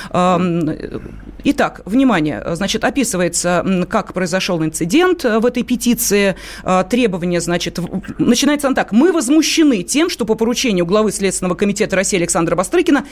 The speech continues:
освобождён из-под стражи старший инспектор Г Б Д Д Нов-, Новосибирской области Александр Гусев». Дальше идёт, ну, описание событий и, внимание, вот здесь вот, э, Анатолий Григорьевич, ваш комментарий.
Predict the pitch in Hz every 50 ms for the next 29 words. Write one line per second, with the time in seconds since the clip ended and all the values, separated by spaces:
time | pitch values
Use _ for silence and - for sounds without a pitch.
0 | - - - 233 233 240 220 247 262 - 226 220 185 180 - - 190 - - 285
1 | 311 339 277 240 - - 240 220 - 220 196 - - 214 208 - 185 170 156 180
2 | 175 180 202 185 175 165 165 165 160 165 170 175 175 180 180 - 190 165 160 -
3 | - 330 370 311 277 - 277 240 - - - - 240 294 269 - 277 277 269 254
4 | 240 196 208 180 - - - - - - - - 165 294 370 403 - - 233 180
5 | 151 - - - - - - 190 185 180 - - - 220 196 165 131 175 170 175
6 | - 339 392 415 370 349 - 311 330 330 330 294 - - 285 330 294 339 349 339
7 | 330 262 214 185 170 160 247 233 214 330 349 - 190 202 - - - - - -
8 | - - - - - - - - - 214 254 285 233 180 226 196 170 208 - -
9 | 196 254 294 - - 262 247 233 233 196 170 165 151